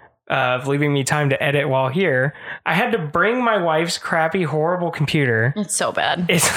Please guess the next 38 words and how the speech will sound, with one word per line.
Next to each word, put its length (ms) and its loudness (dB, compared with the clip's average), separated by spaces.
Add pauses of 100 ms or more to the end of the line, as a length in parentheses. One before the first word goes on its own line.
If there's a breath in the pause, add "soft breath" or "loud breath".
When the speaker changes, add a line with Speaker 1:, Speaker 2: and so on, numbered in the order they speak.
Speaker 1:
<laughs> 100 -6
like, 200 2
the 100 2
worst. 500 0 (380 loud breath)
So 300 0
that 120 2
I 140 2
could 460 2
remote 600 0
into 360 0
my 240 2
desktop 840 -2
and 160 0 (140)
edit 440 0 (360 loud breath)
with, 200 0
like, 220 2
horrible 680 0
hotel 420 0
Wi-Fi. 680 2 (520 loud breath)
I 100 4
was 120 2
so 260 2
close 280 0
to 100 -2
punting 360 2
this 140 2
computer 360 2
out 120 0
the 80 0
window, 340 2
but 240 0
I 220 -2
did 180 2
it 300 -2
for 120 -2
you. 360 2 (840 loud breath)
Yeah. 220 -2 (460)
Anyway. 280 0